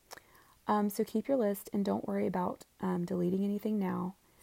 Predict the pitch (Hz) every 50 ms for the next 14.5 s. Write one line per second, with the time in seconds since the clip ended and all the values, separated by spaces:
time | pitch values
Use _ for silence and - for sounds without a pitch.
0 | - - - _ _ 190 202 196 196 185 175 185 185 185 185 - - - 185 -
1 | - - - 202 - - - - - - 208 185 190 202 - - 220 - - 202
2 | 190 196 208 208 202 - 202 - 208 202 196 185 - - 190 185 175 - 202 202
3 | 190 - - - 185 - - - - 180 170 196 190 - 214 185 - - - -
4 | 226 - - - - - - - - - - - - - - - - - - -
5 | - - - - - - - - - - 226 226 214 185 196 - - _ _ -
6 | - - - _ _ - - - - - - - - - - 262 247 254 254 262
7 | 269 277 294 285 247 233 233 226 214 220 214 202 202 202 202 214 - - 226 -
8 | - 233 214 202 - - - 196 - - 214 - - - - 214 208 202 208 226
9 | 247 - - - 226 220 214 - 240 233 262 311 311 - - 233 196 190 196 196
10 | 196 202 226 254 - - - - - _ - 220 220 - - - - - - -
11 | 226 - - 247 233 - 269 247 240 220 220 214 - - - - - - - 233
12 | - - - 202 202 - - 208 - - - - - - - - - - - -
13 | - - _ _ _ _ - 208 208 202 - - 208 220 233 226 - 226 - -
14 | - 233 226 233 233 233 - - - -